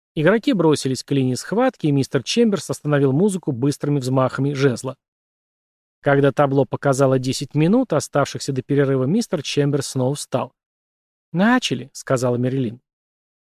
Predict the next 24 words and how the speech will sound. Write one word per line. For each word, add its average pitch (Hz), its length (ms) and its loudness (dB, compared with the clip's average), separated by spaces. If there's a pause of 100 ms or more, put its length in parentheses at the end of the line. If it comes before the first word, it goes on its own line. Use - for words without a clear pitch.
(280)
Они 254 200 4
спустились 226 560 0
за 202 100 2
ним 208 160 4
с - 80 -8
трибун, 156 460 0
пошли 147 280 -2
по 175 120 -8
дорожке 156 420 2
к 139 60 -4
дальнему 139 420 2
концу 147 440 -2
поля. 127 420 -4 (800)
Последние 139 500 2
минуты 143 380 2
перед 127 280 -4
перерывом 143 460 2
они 131 140 0
стояли 139 380 0
в - 40 -4
строю 139 360 0
прямо 131 280 0
за 117 120 -4
воротами. 131 520 -2